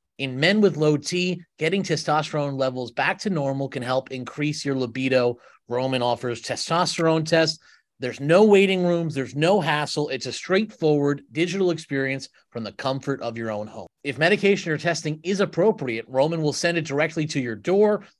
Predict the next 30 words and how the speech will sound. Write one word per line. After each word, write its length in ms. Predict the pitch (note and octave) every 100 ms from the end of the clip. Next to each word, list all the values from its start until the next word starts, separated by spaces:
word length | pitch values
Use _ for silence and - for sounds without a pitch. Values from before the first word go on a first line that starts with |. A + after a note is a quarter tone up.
| -
Everything 380 | C#3+ D3 D3+ C#3+
arrives 460 | C3+ C3 B2+ A#2+ _ _
in 100 | C3+
discreet 480 | C3 B2+ - F#3+ G#3+
packaging 680 | - D3+ C#3+ C3 C3+ C3+ - _
with 200 | C#3 C#3
free 500 | - F#3 E3+ C3+ B2+ - -
two-day 360 | - C#3 C3
shipping. 440 | B2+ - A2+ F2 - _ _ -
To 100 | D3+
learn 280 | D3+ A#3+ D4
more 300 | G#3+ C#3+ F#2
about 200 | F#2+ G2
how 120 | C#3
you 240 | E3 E3
can 160 | E3+ E3
achieve 380 | D3+ - D#3+ C3+
your 160 | C3
own 340 | D3 D#3+ A2+ G2 _ _
personal 480 | - G3 G#3+ G3 G3+
sexual 540 | - F#3+ F3 - D#3+
health 340 | D#3 C#3+ D#3 D#3
goals, 440 | C#3 A2+ F2+ G2+ _ _
go 160 | - C#3+
to 200 | - C3 A2+
row 520 | C3+ D#3 F#3 A3 A#3 C3+
dot 360 | D3 C#3 C#3 - _
co 480 | - G#3 D#3+ C3+ C3+
slash 420 | - C#3 C#3 C#3+
compound. 520 | D3 C#3+ B2 A#2 F2